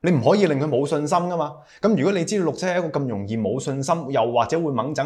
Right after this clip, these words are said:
譬如我舉個例，我唔知佢真係冇信心定猛整啊。我舉個例，咁但係車隊 suppose 知㗎嘛，佢應該知佢嘅精神狀態，佢應該知佢嗰個，呃，跳掣或者係猛整，又或者係佢嘅情緒反應啊，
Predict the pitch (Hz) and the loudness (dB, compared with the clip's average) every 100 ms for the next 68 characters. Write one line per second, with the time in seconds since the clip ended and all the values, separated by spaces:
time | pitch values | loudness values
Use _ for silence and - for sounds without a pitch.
0 | 127 113 92 101 101 123 113 92 104 95 | -4 -4 -4 -4 -2 0 0 0 -2 -6
1 | 131 131 101 127 107 90 95 104 117 95 | -8 -6 -6 -4 -6 -8 -8 -8 -8 -8
2 | 85 113 92 98 92 98 - - 110 98 | -8 -10 -10 -8 -6 -8 -10 -4 0 2
3 | 131 110 87 - 139 101 - 139 123 107 | 2 0 -2 -4 -2 -2 -4 -4 -4 -4
4 | 120 - 123 117 110 98 - _ - 110 | -6 -6 -6 -4 -6 -8 -12 _ -2 0
5 | 160 170 170 143 131 156 120 92 101 98 | 2 0 0 0 0 -2 -4 -2 -2 0
6 | 104 - - - 101 143 185 175 170 160 | -2 -4 -12 -6 0 2 2 -2 -4 -6
7 | 113 117 156 139 120 - - - 107 101 | -4 -2 -2 0 0 -2 -14 -6 -2 -2
8 | - - 127 127 123 123 123 120 107 98 | -6 -6 -2 -2 2 2 2 0 0 0
9 | - 139 135 104 87 127 143 117 147 120 | 0 0 0 -2 -4 -4 -4 -4 0 0
10 | 107 104 98 95 110 147 139 104 98 95 | 0 -2 -2 -4 -4 -4 -4 -2 -2 -2
11 | 98 - 104 120 - 123 107 107 90 117 | -6 -4 -4 -4 -4 -2 -2 -6 -2 2
12 | 117 127 151 113 104 - | 4 4 4 2 0 -6